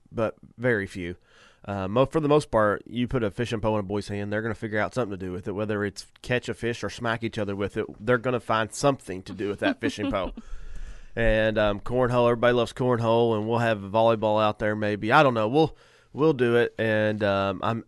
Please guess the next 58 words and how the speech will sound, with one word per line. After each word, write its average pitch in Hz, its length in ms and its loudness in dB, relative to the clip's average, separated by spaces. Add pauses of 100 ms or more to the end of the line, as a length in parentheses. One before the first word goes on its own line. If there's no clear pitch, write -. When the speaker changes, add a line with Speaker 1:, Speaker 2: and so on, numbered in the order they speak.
Speaker 1:
I'm 127 160 -2
just 120 200 -4
really 120 300 2
excited 104 380 -2
for 104 160 -6
that 104 160 0
opportunity, 104 600 -4
and, 95 180 -8 (380)
um, 92 260 -6
hopefully 110 480 0
some 107 300 -6
men 110 280 -2
that - 160 -4
may 110 240 -2
not 110 280 -2
usually 107 320 -4
come 131 280 -2
to 101 60 -10
the 104 120 -4
house 95 280 -6
of 98 80 -8
the 101 60 -8
Lord, 120 400 2 (460)
um, 98 560 -2
maybe 113 260 -2
they'll, 110 360 -2
maybe 127 320 0
they'll 120 140 2
get 117 220 0
out 113 180 0
there 110 140 -2
and 98 100 -4
hear 123 240 -2
the 113 80 -6
gospel, 101 560 -2
and 101 180 -8
their 104 100 -4
lives 104 320 -2
will 107 80 -6
be 98 120 -6
changed, 95 420 -6
and 95 260 -12 (140)
then 117 180 -4
they 95 100 -6
will 156 160 0
come 85 180 -8
to 80 60 -14
the 90 100 -14
house 82 220 -12
of 90 80 -12
the 90 40 -12
Lord. 80 220 -14
So 160 80 2
we'll 170 100 4
see 180 140 0
how 170 100 4
this 160 200 -4
goes. 170 360 0